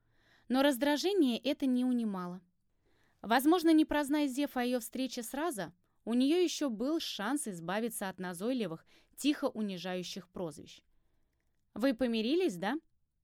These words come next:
Как-то спросил бородач, похлопывая ее по плечу.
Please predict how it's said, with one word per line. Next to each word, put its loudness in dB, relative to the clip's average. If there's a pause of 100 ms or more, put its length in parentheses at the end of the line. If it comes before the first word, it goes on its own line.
(440)
Как-то 0
спросил -4
бородач, -2 (300)
похлопывая 0
ее 0
по -8
плечу. -8